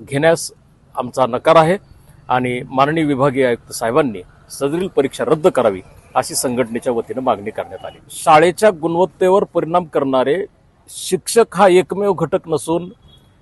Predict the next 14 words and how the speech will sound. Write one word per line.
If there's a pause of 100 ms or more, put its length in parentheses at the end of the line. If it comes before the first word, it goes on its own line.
(140)
शाळेच्या
भौतिक
सुविधा, (540)
पालक,
समाज, (240)
विद्यार्थ्याची
प्रगती, (580)
शैक्षणिक
तंत्रज्ञान (200)
इत्यादी
घटक
देखील
महत्त्वाचे
आहेत.